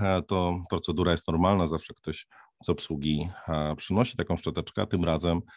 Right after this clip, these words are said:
zadzwonił telefon. E, w telefonie automat powiedział, że przed moimi drzwiami jest robot. Otworzyłem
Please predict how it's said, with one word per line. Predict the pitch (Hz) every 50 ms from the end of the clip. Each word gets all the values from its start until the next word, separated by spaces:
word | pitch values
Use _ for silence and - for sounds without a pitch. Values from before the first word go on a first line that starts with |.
| - - _
zadzwonił | - - - - 120 113 104 87
telefon. | - 82 76 90 107 - - 101 95 92 90 92 104 107 - - - -
E, | 78 78 78
w | - -
telefonie | - 85 82 82 - 87 85 90 85
automat | 80 - - 92 82 80 76 - -
powiedział, | - 71 78 76 73 76 71 73
że | - 71
przed | - - 82 73 85
moimi | 85 80 78 76 76 69
drzwiami | 71 - 82 76 73 73 73 76 - - - - - _ -
jest | - - - -
robot. | 107 117 117 98 101 95 90 - - - - -
Otworzyłem | 87 - - 95 82 80 87 82 80 80 80